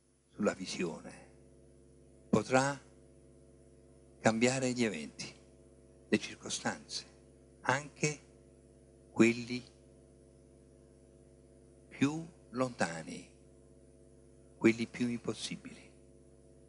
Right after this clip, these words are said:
L'essere ed il mondo sono una sola cosa. Se noi capiamo questo, noi possiamo veramente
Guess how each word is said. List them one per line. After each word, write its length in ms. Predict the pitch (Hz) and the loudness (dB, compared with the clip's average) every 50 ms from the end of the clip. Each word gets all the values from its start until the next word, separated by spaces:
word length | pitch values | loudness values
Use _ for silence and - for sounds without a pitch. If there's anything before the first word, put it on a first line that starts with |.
| - - - - - - - - - - - - - - - - - - - - - - - - - - - - - - - - - - - - - - - | -20 -20 -20 -20 -20 -20 -20 -20 -20 -20 -20 -20 -20 -20 -20 -20 -20 -20 -20 -20 -20 -20 -20 -20 -20 -20 -20 -20 -20 -20 -20 -20 -20 -20 -20 -20 -20 -16 -4
L'essere 880 | - 101 110 117 131 127 - - - - 143 147 143 147 147 - - - - - - - - - - - - - - - - - - - - - - - - - - - - - | 0 2 4 4 4 4 2 2 4 4 4 4 2 0 -6 -8 -16 -20 -20 -20 -20 -20 -20 -20 -20 -20 -20 -20 -20 -20 -20 -20 -20 -20 -20 -20 -20 -20 -20 -20 -20 -20 -10 2
ed 160 | - 110 104 | 2 2 4
il 140 | 101 95 95 | 2 0 -2
mondo 800 | 101 98 101 98 98 101 110 117 123 - - - - - - - | -2 -4 -4 -4 -4 -4 -4 -4 -6 -8 -18 -20 -20 -20 -20 -16
sono 280 | - - 131 123 123 127 | -4 -2 0 2 2 0
una 240 | 135 156 151 147 | -2 -4 -6 -6
sola 260 | 139 - 143 123 110 92 | -4 -2 0 0 0 -2
cosa. 360 | - - - - - - - - - - _ _ _ _ _ _ - - - - - - - - - - - - - - - | -4 -10 -8 -6 -6 -8 -8 -12 -20 -20 _ _ _ _ _ _ -20 -20 -20 -20 -20 -20 -20 -20 -20 -20 -20 -20 -20 -20 -12
Se 140 | - - 104 | 0 0 2
noi 220 | 104 113 131 - | 2 2 -4 -4
capiamo 400 | - - 117 - 117 110 110 98 | -2 -4 -4 -4 -4 -6 -6 -8
questo, 560 | - - 98 92 - - - - - - - - - - - - - - - - - - - - - - - - - - - - - - - - - - - - - - - | -6 -6 -6 -4 -4 -6 -8 -8 -12 -18 -20 -20 -20 -20 -20 -20 -20 -20 -20 -20 -20 -20 -20 -20 -20 -20 -20 -20 -20 -20 -20 -20 -20 -20 -20 -20 -20 -20 -20 -20 -20 -14 -4
noi 320 | 101 104 104 107 117 123 127 - - - - - | -2 -2 0 -2 -4 -6 -8 -16 -20 -20 -20 -10
possiamo 440 | - 101 - - - 101 92 92 85 85 | -10 -8 -8 -6 -8 -8 -6 -6 -8 0
veramente 760 | 101 110 113 107 98 101 92 80 76 73 - - - - | 0 2 2 2 -2 -4 -6 -6 -8 -12 -16 -18 -20 -20